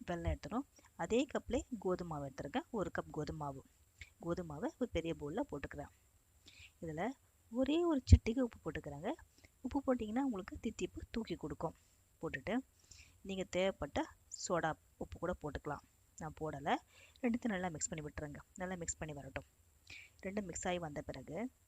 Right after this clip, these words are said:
இது கூடவே நானு எள்ளு ஒரு ஸ்பூன் போட்டிருக்கேன், வெள்ளை எள்ளு. இது ஆப்ஷன் தாங்க, நீங்க வேணா விட்டுடலாம். But ஆனா பொரிஞ்சு வரும்போது டேஸ்ட் நல்லா இருக்கும் சாப்பிட்றதுக்கு.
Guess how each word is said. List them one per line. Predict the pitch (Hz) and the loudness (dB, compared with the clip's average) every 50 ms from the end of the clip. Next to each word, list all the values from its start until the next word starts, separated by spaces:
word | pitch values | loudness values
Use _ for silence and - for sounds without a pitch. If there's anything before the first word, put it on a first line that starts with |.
| _ _ _ _ _ - | _ _ _ _ _ -8
இது | 185 185 - | -6 -4 -2
கூடவே | 190 170 165 165 185 190 190 | -2 0 0 0 0 -2 -2
நானு | 180 151 147 170 233 277 - _ - - _ _ - 214 202 240 | -2 -4 -2 -2 -4 -4 -4 _ -18 -20 _ _ -8 0 4 4
எள்ளு | 269 320 320 311 330 349 349 - - - - - 190 | 4 4 4 2 2 2 2 0 -8 -12 -6 -2 -2
ஒரு | 170 160 - | -2 -2 -4
ஸ்பூன் | - 185 185 175 - - | -6 -8 -8 -6 -4 -2
போட்டிருக்கேன், | 165 160 - 156 143 - 160 160 - _ _ - - - 170 | -2 -2 -2 -4 -8 -6 -8 -10 -10 _ _ -20 -8 -4 -2
வெள்ளை | 160 165 175 175 165 151 | 0 2 2 2 2 0
எள்ளு. | 147 151 156 - - - - - - - - - _ _ - | 0 -2 -6 -8 -10 -16 -20 -20 -20 -20 -20 -20 _ _ -4
இது | 180 175 170 156 165 190 | -2 0 2 4 4 4
ஆப்ஷன் | - - - 254 240 208 | 4 4 4 4 4 4
தாங்க, | 185 165 160 175 190 190 | 2 0 0 -2 -4 -2
நீங்க | 175 165 156 160 | -2 -2 -2 0
வேணா | 160 165 170 180 185 180 | 0 0 0 0 -2 -2
விட்டுடலாம். | 160 151 - 156 147 151 170 208 233 - _ - - | -4 -6 -8 -8 -6 -6 -6 -8 -10 -12 _ -10 -8
But | 175 - 165 | -6 -4 -4
ஆனா | 170 190 - - - | -4 -4 -4 -2 0
பொரிஞ்சு | 233 262 277 285 - - 220 | 2 4 12 12 12 12 12
வரும்போது | 175 165 165 190 220 - - 208 | 12 0 -6 -8 -10 -6 -2 -2
டேஸ்ட் | 208 247 - - 226 | 0 0 -2 -4 -6
நல்லா | 160 156 160 | -6 -4 -4
இருக்கும் | 165 160 160 - - | -4 -6 -6 -6 -6
சாப்பிட்றதுக்கு. | 151 147 - - - 151 - 151 - 156 160 | -6 -8 -8 -8 -10 -10 -10 -10 -10 -10 -12